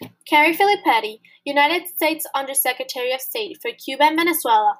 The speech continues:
expressed in a virtual conference organized by the Council of the Americas, based in New York, the following.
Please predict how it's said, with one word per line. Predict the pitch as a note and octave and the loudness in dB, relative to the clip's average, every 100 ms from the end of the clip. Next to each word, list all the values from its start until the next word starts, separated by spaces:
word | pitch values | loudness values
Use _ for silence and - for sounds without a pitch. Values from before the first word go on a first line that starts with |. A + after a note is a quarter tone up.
| _ _ - | _ _ -8
expressed | - - - C#4+ C#4+ | -6 -2 4 4 4
in | F4+ | -2
a | E4 | 0
virtual | B3 B3 D4 | -2 -2 -4
conference | D4 A3+ A3 A3 A3 - | -2 -4 -4 -6 -6 -4
organized | B3+ D4 D#4+ E4 - | -2 2 2 2 0
by | E4 | 0
the | C#4+ | -2
Council | - A3+ C4+ | -6 -4 -2
of | C4+ | 0
the | D4 | 0
Americas, | C#4+ A3 A3 A3 A3 - - _ _ C4+ | 0 -2 -4 -8 -10 -12 -20 _ _ 2
based | C4+ C#4 E4 | 2 2 2
in | E4 | 2
New | E4+ | 4
York, | C#4 G#3+ - - | 2 0 -2 -10
the | A#3 | -2
following. | A#3+ A#3 G#3+ G3+ G3 | 4 4 2 -2 -6